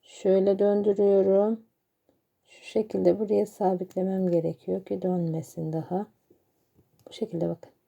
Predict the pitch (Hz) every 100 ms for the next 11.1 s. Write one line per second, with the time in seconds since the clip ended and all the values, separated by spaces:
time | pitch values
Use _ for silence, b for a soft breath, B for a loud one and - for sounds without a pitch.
0 | _ _ _ - 185 165 160 156 165 165
1 | 170 214 - _ B B B 247 226 214
2 | 185 180 175 175 170 - 175 170 170 170
3 | 180 214 _ _ _ _ _ _ _ _
4 | b b b b b _ _ _ _ -
5 | 226 202 196 190 185 185 185 - 190 190
6 | _ _ - 196 185 175 - _ - 175
7 | - 170 165 - - _ _ _ 190 175
8 | 170 165 180 220 _ _ 190 185 - 175
9 | 165 - 175 175 175 180 180 170 185 165
10 | 170 165 165 175 170 175 165 165 175 208